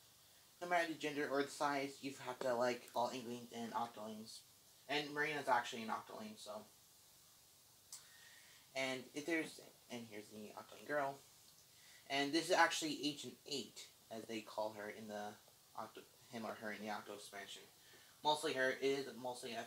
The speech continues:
female Agent Eight. Um, and that's pretty much all of the Splatoon amiibo. Um, there's so many of them.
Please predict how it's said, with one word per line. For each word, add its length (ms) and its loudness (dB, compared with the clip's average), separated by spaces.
female 320 -4
Agent 300 -6
Eight. 160 -8
Um, 180 -12
and 140 -6
that's 220 4
pretty 200 -4
much 180 -2
all 200 8
of 80 0
the 180 -2
Splatoon 640 -4
amiibo. 540 4
Um, 320 4
there's 140 0
so 280 6
many 240 0
of 100 0
them. 160 -4